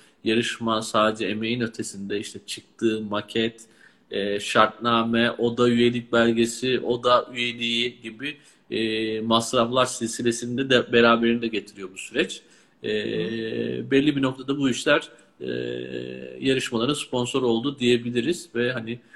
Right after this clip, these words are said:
Speaker 1: aşağı yukarı ilk, e, bir sene, iki sene bunlarla biz de uğraştık.
Speaker 2: Teşekkür ediyorum.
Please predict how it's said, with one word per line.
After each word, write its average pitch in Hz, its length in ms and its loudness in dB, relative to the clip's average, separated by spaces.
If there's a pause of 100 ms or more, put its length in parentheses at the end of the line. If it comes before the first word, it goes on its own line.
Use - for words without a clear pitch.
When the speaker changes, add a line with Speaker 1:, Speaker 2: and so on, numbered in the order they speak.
(200)
Speaker 1:
aşağı 120 320 -2
yukarı 110 400 -2
ilk, 120 220 -4
e, - 960 -20 (460)
bir 117 140 -4
sene, 95 420 -10 (120)
iki - 180 -14
sene 120 260 -10
bunlarla 110 760 -8
biz 123 240 -10
de 120 140 -6
uğraştık. 113 600 -6 (1120)
Speaker 2:
Teşekkür 135 400 -10
ediyorum. 139 460 -4